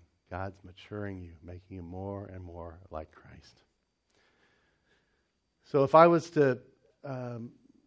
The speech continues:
combine these all, I, I found six basic principles. You could see as we talked that several were,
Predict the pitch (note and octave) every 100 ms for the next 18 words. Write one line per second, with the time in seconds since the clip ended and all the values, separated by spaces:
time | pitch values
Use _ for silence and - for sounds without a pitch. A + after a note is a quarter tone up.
0 | _ _ _ _ _ _ _ _ _ _
1 | _ - B2+ D3+ E3 E3 D3+ B2 A#2+ B2+
2 | B2+ A#2+ A2+ B2+ A2+ G#2+ - - E3 -
3 | B2 C#3 C3+ A2+ - A#2 F#2+ F#2 F#2 G#2
4 | G#2 - C3 G#2+ G#2+ - A#2 A#2 G2+ -
5 | A#2+ A2+ A2+ G2+ G#2 G2+ G2